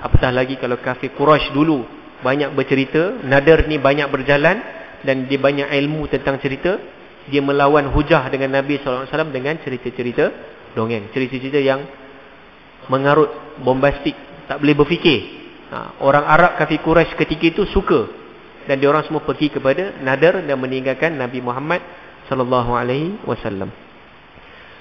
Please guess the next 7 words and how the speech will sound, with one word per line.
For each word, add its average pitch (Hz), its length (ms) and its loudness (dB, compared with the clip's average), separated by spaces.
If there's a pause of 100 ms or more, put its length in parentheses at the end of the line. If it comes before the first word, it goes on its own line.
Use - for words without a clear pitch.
(200)
Selepas 170 400 4
habis, 214 380 6 (760)
Nadar 175 480 6
bercakap 185 640 2
kepada 170 320 6
orang 185 320 8
ramai, 175 480 4